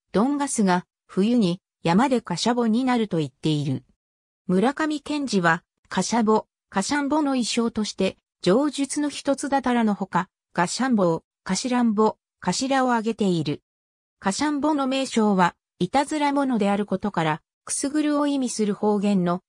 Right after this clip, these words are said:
かしゃぐ、かしゃ、頭などを由来とする説がある。いくつかの文献では、河童以外にも、かしゃんぼとして言及している資料があり、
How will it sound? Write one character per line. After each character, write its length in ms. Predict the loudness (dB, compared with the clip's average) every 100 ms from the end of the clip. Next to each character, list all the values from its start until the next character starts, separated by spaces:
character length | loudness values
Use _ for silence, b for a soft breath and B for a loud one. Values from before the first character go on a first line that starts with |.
| _
か 140 | -6 -4
し 80 | 0
ゃ 80 |
ぐ、 220 | 2 2 -2 _ _
か 160 | -4 0
し 120 | 0
ゃ、 140 | -2 -6 _
頭 400 | -6 2 2 2
な 140 | 0 2
ど 120 | 2
を 80 | 2
由 140 | 2
来 240 | 2 0 -2
と 100 | -4
す 140 | -2
る 80 | -2
説 280 | -2 -2 0
が 200 | 0 0
あ 60 |
る。 180 | -2 -8 _ _ _ _ _ _
い 120 | -4
く 140 | -4 -10
つ 160 | -10
か 140 | -2 0
の 120 | 2
文 220 | 2 0
献 280 | 0 0 0
で 120 | 0
は、 200 | 0 0 -4 _
河 220 | -2 -2 -2
童 80 | -2
以 120 | -2
外 240 | 0 2 4
に 140 | 2
も、 220 | 0 -2 _ _
か 140 | -4 -2
し 100 | -2
ゃ 80 |
ん 100 | -2
ぼ 140 | -2 -2
と 100 | -2
し 120 | -2
て 100 | -2
言 220 | 0 -2
及 300 | -2 0 0
し 120 | -2
て 140 | -2 0
い 80 | 0
る 80 |
資 160 | -2 -2
料 220 | 0 0
が 180 | 0 0
あ 60 | 0
り、 180 | -4